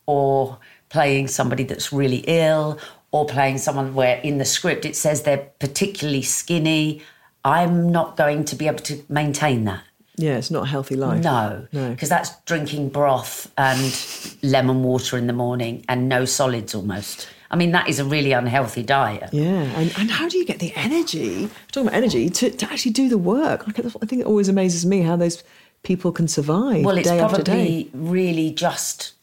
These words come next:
Speaker 1: your career.
Speaker 2: Mm.
Speaker 1: There isn't much room for much else, maybe, I don't know.
Speaker 2: Mm.
Speaker 1: But I do
Speaker 2: You can't
Speaker 1: think
Speaker 2: do it forever, though, and be
Speaker 1: No,
Speaker 2: well.
Speaker 1: I mean, if you, if you, if you're filming a two-month job and it specifically says, you know, this person should be a size
Speaker 2: Mm.
Speaker 1: eight,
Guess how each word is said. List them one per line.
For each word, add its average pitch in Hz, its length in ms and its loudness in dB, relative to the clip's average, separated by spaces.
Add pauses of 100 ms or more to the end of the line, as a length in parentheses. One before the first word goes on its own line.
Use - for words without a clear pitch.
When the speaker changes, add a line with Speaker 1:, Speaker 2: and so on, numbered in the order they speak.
(140)
Speaker 1:
your 165 420 0
career. 185 500 -2 (160)
Speaker 2:
Mm. 160 260 2
Speaker 1:
There 160 140 4
isn't 170 200 -2
much 160 240 -2
room 160 200 0
for - 120 -8
much 165 240 -2
else, 202 240 0
maybe, 214 300 0
I 294 60 2
don't 302 200 2
know. 302 380 0 (320)
Speaker 2:
Mm. 175 240 2
Speaker 1:
But 170 120 4
I 202 100 4
do 208 140 2
Speaker 2:
You 247 140 4 (280)
can't 202 100 -2
Speaker 1:
think 208 160 4
Speaker 2:
do 160 60 4
it 135 80 0
forever, 143 300 0
though, 143 280 0
and 147 120 -4
be 135 100 2
Speaker 1:
No, 180 180 4
Speaker 2:
well. 117 340 2
Speaker 1:
I 131 60 4
mean, 190 240 2
if - 280 -4
you, 202 180 2
if 196 140 -4
you, 190 220 0
if - 160 -8
you're 202 80 2
filming 185 500 0
a - 60 0
two-month 156 480 0
job 147 220 0
and 143 100 0
it - 120 -6
specifically - 560 -8
says, 123 340 -4
you 127 80 -2
know, 123 100 -2
this 110 160 -8
person 127 340 -6
should - 220 -12
be 117 260 -10 (380)
a - 60 -12
size 123 280 0
Speaker 2:
Mm. 127 120 2
Speaker 1:
eight, 123 180 -2